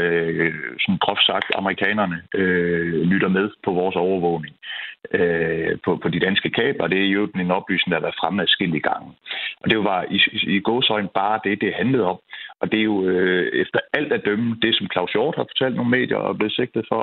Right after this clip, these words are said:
og det er det, Lars Svendsen har forklaret nogle journalister og er blevet sigtet for.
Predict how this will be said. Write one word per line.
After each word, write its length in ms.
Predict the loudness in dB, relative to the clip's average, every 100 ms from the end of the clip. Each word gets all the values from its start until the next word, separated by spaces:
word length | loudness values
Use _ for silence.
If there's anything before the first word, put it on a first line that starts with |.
| -2
og 120 | 0
det 80 | 0
er 40 |
det, 180 | 2 2
Lars 220 | 0 0
Svendsen 340 | 0 -2 -2 -4
har 100 | -2
forklaret 320 | -2 0 0
nogle 160 | -2 0
journalister 460 | 2 2 2 0 -4 -6 -10 -10 -4
og 100 | -2
er 80 | 2
blevet 160 | 2
sigtet 360 | 2 2 -2 -2
for. 120 | -4